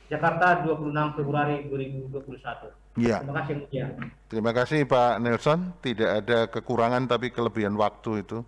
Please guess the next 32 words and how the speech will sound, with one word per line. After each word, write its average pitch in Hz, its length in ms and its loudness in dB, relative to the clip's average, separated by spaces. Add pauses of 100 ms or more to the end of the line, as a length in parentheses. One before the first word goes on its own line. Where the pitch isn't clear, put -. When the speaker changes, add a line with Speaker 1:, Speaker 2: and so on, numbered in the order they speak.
(160)
Speaker 2:
dua 98 160 2
menit. 98 320 -2 (1200)
Ya, 92 240 -4 (160)
Pak 90 240 -2
Nelson 120 320 0
nggak 101 240 2
ada 110 80 2
kekurangannya, 110 720 0
tapi 120 160 2
malah 110 320 0
kelebihannya 95 800 -4
ada 92 320 -4
itu. 90 200 -14 (440)
Lebih - 160 -2
Speaker 1:
Mohon 156 160 -2
Speaker 2:
dua - 160 2
Speaker 1:
maaf, 190 80 2
Yang - 80 -2
Speaker 2:
menit. 110 160 0
Speaker 1:
Mulia. 143 180 0 (1120)
Speaker 2:
Sekarang 151 400 2 (560)
saya 131 160 4
persilahkan 139 480 0
dari 127 320 0
hakim, 160 320 -4
ada 143 240 -8 (320)
yang 110 160 -10
akan 113 160 -8
didalami? 110 480 -8 (1700)
Ada, 110 240 -8
Prof. 98 240 -16
Silakan. 113 400 -8